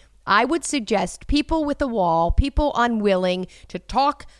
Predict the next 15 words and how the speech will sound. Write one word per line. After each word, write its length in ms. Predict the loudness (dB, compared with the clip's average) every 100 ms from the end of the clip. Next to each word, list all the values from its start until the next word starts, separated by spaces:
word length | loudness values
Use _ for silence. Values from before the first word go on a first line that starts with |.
| -6
about 440 | 0 2 2 -2
anything 640 | -6 -4 -4 -4 -4 -6 -6
except 440 | -8 -6 -2 -2 -2
for 160 | -4
what 380 | 0 -2 -4 -2
they 220 | 2 2
believe 340 | 2 0 -2 -2
their 140 | -2
character 500 | 0 0 0 0 -4
is, 340 | -2 -4 -4 -10 -20 _
they 120 | 0
are 120 | 0 -2
frightened 520 | 0 0 0 -4 -4
at 260 | -4 -4
some 760 | -4 -4 0 2 2 2 0 -4